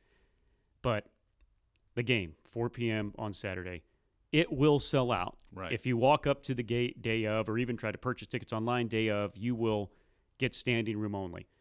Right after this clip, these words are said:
Speaker 1: Evan Budrovich cannot get you a ticket to the homecoming game.
Speaker 2: And I've
Speaker 1: I,
Speaker 2: tried.
Speaker 1: I cannot get you a ticket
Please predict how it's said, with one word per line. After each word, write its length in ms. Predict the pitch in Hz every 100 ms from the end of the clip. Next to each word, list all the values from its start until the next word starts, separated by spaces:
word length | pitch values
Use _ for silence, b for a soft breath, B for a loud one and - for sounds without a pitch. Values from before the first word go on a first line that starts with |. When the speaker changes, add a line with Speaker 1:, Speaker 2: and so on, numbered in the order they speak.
| _ _ -
Speaker 1:
Evan 240 | 175 190
Budrovich 520 | 156 160 147 135 131 -
cannot 300 | 131 135 147
get 180 | 143
you 60 | 135
a 60 | 117
ticket 300 | 117 127 -
to 60 |
the 100 | 107
homecoming 420 | 104 107 110 104
game. 240 | 92 92 87 -
Speaker 2:
And 120 | 131
I've 80 | 170
Speaker 1:
I, 200 | 175 247
Speaker 2:
tried. 160 | 151 -
Speaker 1:
I 240 | 185 233
cannot 420 | 220 220 190 202 -
get 220 | 185 -
you 120 | 196
a 60 | 175
ticket 560 | - 180 - 196 -